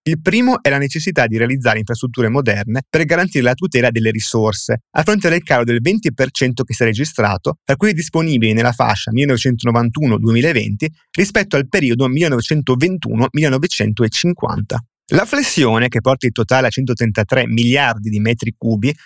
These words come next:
subisce sia gli effetti del cambiamento climatico, siccità in testa, sia lo stato di salute tutt'altro che esemplare della rete italiana.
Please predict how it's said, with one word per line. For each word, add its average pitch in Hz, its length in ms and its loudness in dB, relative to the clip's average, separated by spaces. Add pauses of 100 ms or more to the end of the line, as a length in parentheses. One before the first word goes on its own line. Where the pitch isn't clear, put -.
(120)
subisce 135 420 2
sia 262 300 0
gli 143 80 0
effetti 127 400 -2
del 117 80 0
cambiamento 117 500 0
climatico, 113 720 0
siccità 120 540 -2
in 107 160 -2
testa, 110 440 -4 (240)
sia - 280 0
lo 165 40 2
stato 156 220 -2
di 135 80 0
salute 131 380 0
tutt'altro 123 420 -2
che - 120 -6
esemplare 113 640 0
della 156 220 0
rete 120 220 0
italiana. 113 520 -2